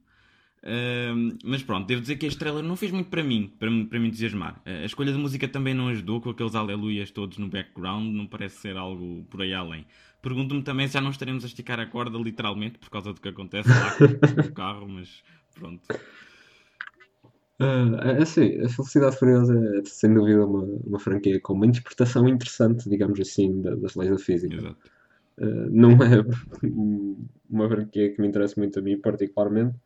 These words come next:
Speaker 2: nem pelo fator entretenimento, mas isso sou eu. Ah,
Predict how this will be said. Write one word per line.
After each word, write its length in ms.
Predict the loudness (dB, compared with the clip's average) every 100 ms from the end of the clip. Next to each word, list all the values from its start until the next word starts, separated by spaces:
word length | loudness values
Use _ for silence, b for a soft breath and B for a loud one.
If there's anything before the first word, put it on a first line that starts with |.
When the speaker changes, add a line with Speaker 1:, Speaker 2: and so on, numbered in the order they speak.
| _
Speaker 2:
nem 300 | 2 6 8
pelo 160 | 6 4
fator 340 | 0 -2 -2
entretenimento, 720 | -4 -6 -6 -4 -2 -2 -4 -8 _
mas 300 | -8 -6 -4
isso 180 | -6 -6
sou 200 | -4 -4
eu. 200 | -4 -8 -16 b b b b _ -4
Ah, 460 | -2 0 -2 -4